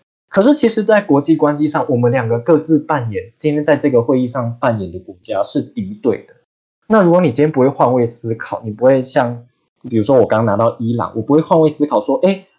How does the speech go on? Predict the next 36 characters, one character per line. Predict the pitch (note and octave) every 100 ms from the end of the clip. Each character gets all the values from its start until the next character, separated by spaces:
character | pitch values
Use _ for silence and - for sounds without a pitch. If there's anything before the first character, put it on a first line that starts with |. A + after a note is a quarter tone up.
| _
我 | B2+
必 | A#2
须 | F#3+ G3
要 | F#3+
换 | G3+ E3+
位 | D#3+ D#3
到 | D3+ C#3+ -
伊 | F#3
朗 | D3+ G2+
的 | F#2+
角 | F#2 F2
度 | C3+
想， | A2 - -
我 | A2
今 | C#3
天 | D#3+
跟 | D#3+ D3
美 | C3+
国 | - G2+
是 | C3
敌 | - G2 G2
对 | A2+ F#2+
的， | G2
我 | A2
如 | D3+
果 | F3+
没 | D3
有 | D#3+
办 | A#2+ C3+
法 | -
做 | D3+ B2+
到 | A#2
这 | A#2+
件 | A#2
事 | A2 A2+
情， | G#2 -